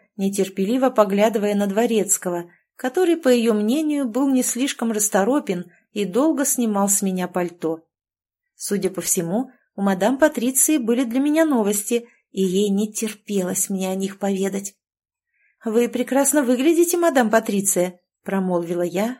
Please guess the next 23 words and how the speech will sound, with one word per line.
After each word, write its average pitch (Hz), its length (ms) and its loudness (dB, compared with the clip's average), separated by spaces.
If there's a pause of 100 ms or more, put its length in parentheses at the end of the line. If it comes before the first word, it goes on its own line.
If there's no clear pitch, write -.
окинув 185 440 -4
женщину 196 520 -2
беглым 185 400 -2
взглядом. 175 580 -4 (580)
Тёмно-зелёная 208 840 2
ткань 233 480 0
и 196 80 -2
приталенное 190 640 0
платье 202 720 -2
ей 262 380 -2
удивительно 190 600 0
шли. 165 420 -6 (460)
Якобы 220 460 0
небрежно 202 640 0
собранная 175 540 -4
причёска 220 760 -4
придавала 214 540 2
игривости — 202 760 0 (280)
а 190 160 -8
щёки 269 500 -6
украшал 202 580 0
лёгкий 254 400 0
румянец. 208 720 0